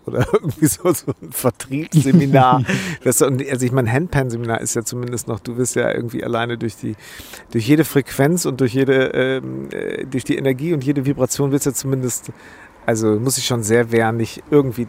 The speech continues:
Speaker 1: doch bei dir so ein bisschen zu bleiben.
Speaker 2: Ja.
Speaker 1: Aber ich kann's mir total gut vorstellen. Also, ähm, also gerade so vor dem Hintergrund, dass man ja sagt, okay, das war, ja, äh, war schon auch was, was, äh, immer so ein bisschen auf der,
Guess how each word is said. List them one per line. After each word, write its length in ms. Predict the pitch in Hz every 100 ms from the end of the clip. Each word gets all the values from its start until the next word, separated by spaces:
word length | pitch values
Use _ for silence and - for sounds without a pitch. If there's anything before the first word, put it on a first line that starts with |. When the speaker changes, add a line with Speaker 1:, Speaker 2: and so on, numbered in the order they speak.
| -
Speaker 1:
doch 340 | 110 - - - - -
bei 160 | 110
dir 160 | 104 98
so 100 | 98
ein 60 |
bisschen 220 | 90 92 107
zu 120 | -
bleiben. 380 | - 92 90 90
Speaker 2:
Ja. 340 | 147 156 131 127 -
Speaker 1:
Aber 200 | - 120
ich 80 | 135
kann's 160 | 156 127
mir 80 | 135
total 300 | 123 127 120
gut 100 | 113
vorstellen. 460 | 131 - 107 95
Also, 440 | - 104 113 113 113
ähm, 460 | 113 110 107 107 104 - - - - - - -
also 160 | 120
gerade 240 | 110 110 143
so 80 | 135
vor 180 | -
dem 140 | 135 131
Hintergrund, 540 | 123 131 113 120 120
dass 140 | 151 123
man 80 | 120
ja 60 |
sagt, 240 | 107 110 -
okay, 240 | - 143
das 220 | 104 -
war, 260 | 95 101 107 - - - - - -
ja, 340 | - 87 90 78 - -
äh, 640 | 82 87 87 85 82 -
war 160 | 87 90
schon 240 | - 104
auch 200 | 131 135
was, 240 | 160 160 -
was, 300 | 156 - -
äh, 220 | 151 -
immer 300 | - 156 160
so 80 | 147
ein 80 | 147
bisschen 340 | 143 - 139
auf 160 | 131 -
der, 460 | 127 131 127 120